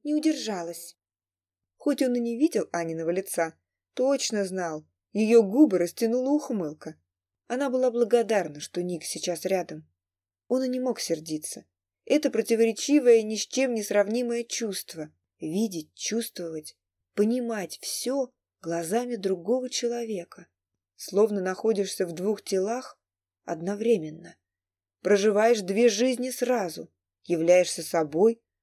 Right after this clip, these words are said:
но в то же время и чем-то большим, чем крошечный одинокий осколок жизни. «Не усложняй», фыркнула бы сейчас Дав. «Это просто любовь». Ник улыбнулся, следя, как землянка пересчитывает газеты.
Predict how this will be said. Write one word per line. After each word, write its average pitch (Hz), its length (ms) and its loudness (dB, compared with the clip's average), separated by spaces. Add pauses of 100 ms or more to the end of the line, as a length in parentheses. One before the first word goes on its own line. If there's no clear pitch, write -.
но 202 100 0
в 160 60 -6
то 196 160 4
же 220 120 8
время 214 520 2
и - 80 -6
чем-то 233 420 -2
большим, 214 680 -4 (160)
чем 202 200 -2
крошечный 196 640 0
одинокий 196 460 2
осколок 196 480 2
жизни. 185 560 -6 (920)
«Не 311 180 0
усложняй», 226 840 -2 (320)
фыркнула 190 580 -4
бы 190 80 -8
сейчас 196 380 -10
Дав. 185 260 -8 (420)
«Это 508 240 0
просто 240 400 2
любовь». - 580 -8 (600)
Ник 330 280 -2
улыбнулся, 202 600 0
следя, 180 380 0
как 175 180 -4
землянка 185 640 -2 (340)
пересчитывает 226 800 -6
газеты. 220 600 -2